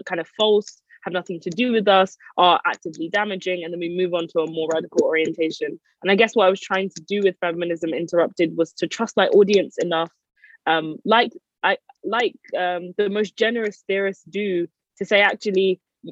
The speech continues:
you're capable of understanding, or you're capable of recognizing, um, why,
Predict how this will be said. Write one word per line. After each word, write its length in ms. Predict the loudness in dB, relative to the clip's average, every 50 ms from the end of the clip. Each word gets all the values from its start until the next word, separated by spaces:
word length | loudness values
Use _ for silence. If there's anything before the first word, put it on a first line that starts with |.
| -18 _
you're 260 | 0 2 4 4 2 0
capable 680 | -4 0 2 2 2 2 0 -4 -2 0 0 2 0
of 100 | 0 -2
understanding, 720 | -4 -4 -4 -6 -8 -10 -6 _ -2 -2 -2 0 0 -2 0 2
or 120 | 4 4
you're 140 | 4 4 2
capable 760 | 2 2 4 4 4 2 -2 -6 -2 -2 0 0 0 -2 -4 _ _ _ _ _
of 220 | 0 0 0 0 -4 -12 -8
recognizing, 960 | -2 0 0 0 0 -6 -6 -4 -4 -4 -4 -2 -2 -2 -2 -2 -4 -8 -10 -14 _ _ _ _ _ _
um, 580 | 0 2 2 0 -2 -6 -10 -10 -12 -14 -16 -20 _ _ _ _ _ _ _ _ _ _ _ _ _ _ _ _ -14
why, 720 | _ -2 2 4 6 8 8 8 8 8 6 6 4 2 -2